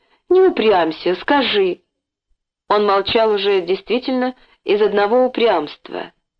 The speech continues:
И тут выступила вперёд Стеша. «Товарищ начальник», — сказала она, — «позволь мне с ним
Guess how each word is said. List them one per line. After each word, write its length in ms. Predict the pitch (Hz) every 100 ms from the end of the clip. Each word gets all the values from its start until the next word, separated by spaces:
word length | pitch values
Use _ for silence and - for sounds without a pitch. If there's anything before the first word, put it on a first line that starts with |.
| _ _ _ _ _ _ _ _ _ _ _ _
И 80 | 214
тут 180 | 226 359
выступила 460 | 294 320 339 294 277
вперёд 360 | - 254 277 277
Стеша. 600 | - 175 160 - - - _ _ _ _ - - -
«Товарищ 340 | 320 370 -
начальник», — 520 | 320 - 170 139 139
сказала 440 | - 160 156 147 147
она, — 240 | 139 143 - - -
«позволь 420 | - 214 220 277
мне 180 | 220 202
с 120 | -
ним 280 | 190 190 170